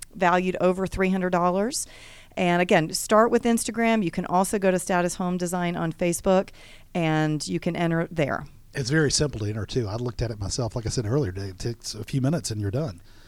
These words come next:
Speaker 2: But
Speaker 1: Yeah.
Speaker 2: it's great. And the, the prize itself is incredible.
Speaker 1: Right. The steps are there. You have to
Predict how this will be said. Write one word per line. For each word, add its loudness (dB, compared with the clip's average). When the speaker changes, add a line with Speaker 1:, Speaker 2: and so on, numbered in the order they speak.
Speaker 2:
But -2
Speaker 1:
Yeah. 4
Speaker 2:
it's 0
great. 4
And 2
the, 6
the 2
prize 2
itself -2
is -8
incredible. -10
Speaker 1:
Right. 8
The 2
steps 6
are 6
there. 8
You 4
have 2
to -2